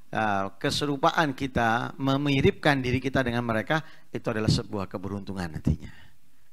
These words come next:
Kenapa itu? Ada kecocokan dalam amal perbuatan walaupun tidak secara keseluruhan dengan mereka. Karena itu diceritakan,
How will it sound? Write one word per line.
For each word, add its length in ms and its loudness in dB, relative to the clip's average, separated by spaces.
Kenapa 320 0
itu? 160 -4
Ada 200 4
kecocokan 880 0
dalam 400 -2
amal 480 2
perbuatan 720 2
walaupun 480 2
tidak 400 0
secara 400 2
keseluruhan 640 0
dengan 320 -2
mereka. 480 -10
Karena 240 6
itu 80 4
diceritakan, 880 8